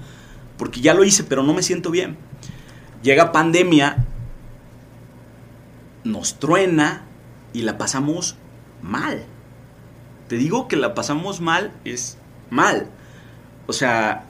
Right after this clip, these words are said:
yo y Erandeni vivíamos en el carro, amigo. O sea, t-, t-, eso te lo confieso. O sea, vivíamos literal en el carro. Y nadie, tengo muchas amistades, muchas relaciones,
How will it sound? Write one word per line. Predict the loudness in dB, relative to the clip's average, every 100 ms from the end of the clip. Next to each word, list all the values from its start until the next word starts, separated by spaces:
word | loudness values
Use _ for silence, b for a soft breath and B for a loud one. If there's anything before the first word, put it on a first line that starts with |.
| -6
yo | 0 4
y | 4
Erandeni | 4 4 4 4 2 -4 -8 -16 -14
vivíamos | -10 -6 -2 -2 0 -2 -4 -10 -14 -20 -20 -20 -6
en | -2
el | -2 0
carro, | 0 0
amigo. | -2 -4 -6 -12 -20 -20 -20 -20 -20 -20 -20 -20 -20 -20
O | -16
sea, | -12 -12 -14
t-, | -16
t-, | -16 -14
eso | -12 -12 -14 -20 -10
te | -8
lo | -8
confieso. | -6 -4 -2 -2 -6
O |
sea, | -8
vivíamos | -2 -2 -2 -2 0
literal | 0 2 0 0
en |
el | -4
carro. | -2 0 0 -4 -6
Y | -2 2
nadie, | 4 4 4 0 -6 B B B B -16 0
tengo | 2 2
muchas | 2 2 2 0
amistades, | 0 0 2 4 4 2
muchas | 0 0 0 -2
relaciones, | 0 0 0 -2 -2 -2 -4